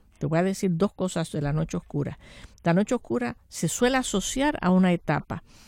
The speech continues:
bien avanzada del camino, parecida a una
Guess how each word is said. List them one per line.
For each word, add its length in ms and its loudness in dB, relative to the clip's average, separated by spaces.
bien 420 4
avanzada 480 4
del 160 2
camino, 480 -2
parecida 640 4
a 40 6
una 280 4